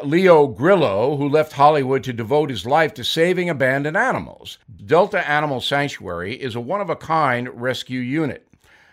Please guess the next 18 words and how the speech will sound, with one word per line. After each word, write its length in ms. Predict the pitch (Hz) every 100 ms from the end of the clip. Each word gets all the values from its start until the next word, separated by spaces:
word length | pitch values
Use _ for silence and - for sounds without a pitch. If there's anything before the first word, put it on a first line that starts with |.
| _
They 120 | 131
are 100 | 139
staffed 380 | 120 - 165 156
by 100 | 135
trained 320 | 127 143 143
attendants 480 | 120 - 160 147 131
who 60 | 131
look 200 | 139 139
after 300 | 135 127 131
each 320 | 143 147 -
animal, 480 | 170 180 120 104 127
providing 480 | 123 101 117 123 123
them 280 | 117 110
water, 360 | 98 131 143 165
treats, 500 | - - 139 151 -
toys, 460 | - 101 101 107 143
and 80 |
affection. 480 | 143 - 190 - -